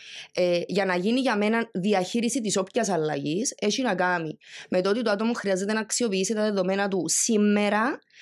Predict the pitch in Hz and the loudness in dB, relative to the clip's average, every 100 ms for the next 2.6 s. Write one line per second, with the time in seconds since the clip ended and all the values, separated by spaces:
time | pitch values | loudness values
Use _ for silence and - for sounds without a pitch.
0 | - - - 190 - 196 262 - 226 185 | -20 -12 -6 -6 0 0 0 0 2 2
1 | 175 170 165 165 - 170 160 151 - _ | 2 0 0 0 0 0 0 -2 -6 _
2 | - - 254 - 240 262 | -4 -2 0 2 2 4